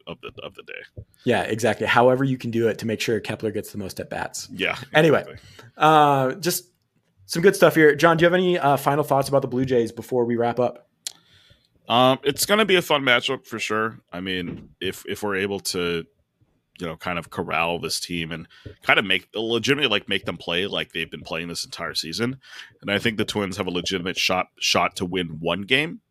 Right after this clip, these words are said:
Speaker 1: I hesitate to say two because, after all, these are the Twins.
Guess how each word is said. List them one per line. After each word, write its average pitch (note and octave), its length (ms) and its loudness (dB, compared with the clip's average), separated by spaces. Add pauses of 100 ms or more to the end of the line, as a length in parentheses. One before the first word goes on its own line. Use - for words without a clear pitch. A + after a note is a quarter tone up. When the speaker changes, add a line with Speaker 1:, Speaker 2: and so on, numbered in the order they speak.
(840)
Speaker 1:
I G2+ 160 4
hesitate B2 720 0
to G2+ 100 -8
say F#2 340 -6
two E2+ 340 -8 (180)
because, E2 500 -10
after F2+ 320 -6
all, D#2+ 240 -6 (160)
these D#2+ 240 -10
are F2 60 -8
the F2 100 -12
Twins. - 460 -16